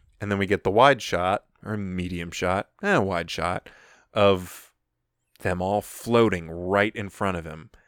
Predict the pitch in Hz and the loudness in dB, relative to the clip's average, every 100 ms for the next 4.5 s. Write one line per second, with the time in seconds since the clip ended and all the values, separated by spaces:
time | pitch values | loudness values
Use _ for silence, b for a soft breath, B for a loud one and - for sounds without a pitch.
0 | _ _ _ _ _ _ _ _ - 104 | _ _ _ _ _ _ _ _ -12 -8
1 | 104 95 95 - 101 - 95 92 87 90 | -2 -2 -2 -2 -4 -6 -16 -16 -12 -4
2 | 90 98 - - - - 98 - 92 90 | -2 -2 -4 -16 -16 -10 -8 -4 -2 0
3 | 87 85 82 80 - - - - 92 85 | 0 -2 -6 -10 -12 -10 -10 -6 -2 -2
4 | 82 - - - | -2 -6 -10 -12